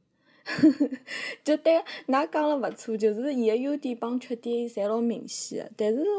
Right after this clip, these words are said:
我看搿只片子，我真的觉着，我好像脑子里好像寻勿出第二部片子有得介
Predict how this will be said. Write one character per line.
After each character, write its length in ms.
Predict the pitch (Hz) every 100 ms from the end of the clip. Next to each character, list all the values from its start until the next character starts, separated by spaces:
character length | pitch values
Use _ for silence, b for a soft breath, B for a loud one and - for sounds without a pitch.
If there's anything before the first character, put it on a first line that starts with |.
| -
我 140 | 262
看 280 | 349 - 403
搿 100 | 370
只 80 | 269
片 200 | 302 320
子， 160 | 320 294
我 140 | 277
真 220 | 285 330 302
的 140 | 262
觉 160 | 254 240
着， 240 | 240 247 _ B B B B
我 120 | 339
好 140 | 381
像 140 | 349 320
脑 180 | 220
子 160 | 233 269
里 100 | 262
好 140 | 247
像 80 | 262
寻 200 | 277 214
勿 160 | 196 247
出 160 | - 254 233 - b b b
第 120 | -
二 220 | 208 233 359
部 120 | 294
片 240 | - 277
子 240 | 247 233 127
有 180 | 220
得 160 | 202 262
介 120 | 285